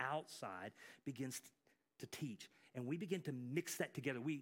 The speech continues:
we, we synchronize those things together. It begins to spread within the body.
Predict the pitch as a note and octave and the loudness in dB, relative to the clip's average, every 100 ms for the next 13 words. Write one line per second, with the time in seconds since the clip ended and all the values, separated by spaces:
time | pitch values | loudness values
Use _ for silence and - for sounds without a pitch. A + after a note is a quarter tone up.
0 | - C3+ D3 C3+ B2+ C#3+ B2 - - - | -2 0 2 0 0 0 0 -2 0 2
1 | F#3+ - C#3+ A#2+ G#2 G2 F2+ - G#2+ F#2+ | 0 0 0 0 0 -4 -6 -8 -8 -8
2 | - A2 G2 F2+ - - G#2+ G#2+ G#2 G2+ | -12 -12 -12 -14 -14 -10 -10 -10 -12 -14
3 | - _ _ _ _ _ _ _ _ _ | -18 _ _ _ _ _ _ _ _ _
4 | _ _ - B2 A#2+ A#2+ A2 A#2 - - | _ _ -6 -4 -2 -4 -6 -8 -8 -6
5 | B2+ A#2 G#2 G2+ G2+ G2+ G2+ F#2 F#2+ | -6 -6 -6 -8 -10 -10 -10 -10 -12